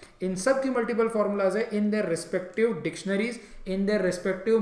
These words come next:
market practical scenarios। डेंजर लेवल, डेंजर लेवल हमारे लिए क्या है? Minimum usage into minimum lead time। Okay, got my point?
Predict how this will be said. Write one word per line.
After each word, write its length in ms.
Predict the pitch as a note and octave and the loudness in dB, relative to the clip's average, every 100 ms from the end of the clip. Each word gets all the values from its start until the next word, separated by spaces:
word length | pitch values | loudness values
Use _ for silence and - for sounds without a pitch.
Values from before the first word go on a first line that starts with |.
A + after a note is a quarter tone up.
| F3+ | 2
market 440 | D#3+ E3+ A3 G#3+ - | -2 -2 -2 -2 -4
practical 480 | D#3+ - F3+ F#3+ F#3+ | -6 -4 -4 -4 -4
scenarios। 600 | C#3+ C#3 A3+ G#3+ A2+ - - - - - - | -6 -2 2 2 0 -6 -18 -20 -20 -20 -4
डेंजर 420 | C#3 A3 A#3 A3 | 4 6 8 4
लेवल, 200 | D#3 A2 - D3+ | 4 -4 -8 -4
डेंजर 320 | F#3+ A3+ B3 | -2 2 2
लेवल 220 | A#3 A3+ A3+ | 2 0 0
हमारे 240 | A3 A3 | 0 0
लिए 100 | A3 | 0
क्या 180 | G#3+ G#3+ | 0 0
है? 260 | G#3 G#3+ - - - D3 D3 | 0 -2 -10 -16 -14 -6 -2
Minimum 580 | D#3+ F#3+ A#3 B3 B3+ B3+ - - F3 D3 | 2 2 2 2 2 0 -2 -10 -6 0
usage 480 | F#3 F#3+ B3+ C#4+ - - - - F#3+ | 2 4 2 0 -6 -16 -20 -6 0
into 420 | G3 F#3+ G#3 A3+ G3 E3 | 2 2 2 4 4 4
minimum 680 | E3+ G3 B3+ B3+ B3 B3 A#3+ - - - - C#3 C#3 | 2 2 4 2 2 0 -2 -6 -12 -18 -10 -6 -2
lead 360 | E3+ G3 G#3 C3+ - - | 2 6 6 2 -4 -2
time। 260 | D#3+ A#2 F#2 - - - - - | -2 -2 -6 -12 -18 -20 -10 0
Okay, 300 | F#3 F#3+ B3+ B3+ - - D3 | 0 2 0 0 -16 -18 -2
got 240 | D3 G#3 G#3+ | 4 6 6
my 100 | B3 | 2
point? 320 | A3+ B3 - | 2 -2 -4